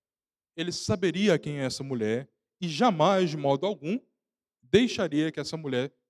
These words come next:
tocasse nele de alguma forma.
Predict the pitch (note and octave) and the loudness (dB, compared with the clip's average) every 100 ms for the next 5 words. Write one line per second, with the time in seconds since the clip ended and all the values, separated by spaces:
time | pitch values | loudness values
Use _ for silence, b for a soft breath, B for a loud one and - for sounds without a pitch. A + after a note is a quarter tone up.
0 | _ _ _ _ _ _ _ F#3 - - | _ _ _ _ _ _ _ -2 -2 0
1 | B2+ A#2 - A#2 A2+ A2+ A2+ - _ - | 0 0 -6 -2 0 0 -2 -6 _ -4
2 | G#2 G#2 G#2+ G#2+ G2 G2 G#2 - - E2+ | 0 0 -2 -6 -6 -6 -10 -10 -12 -12
3 | - | -14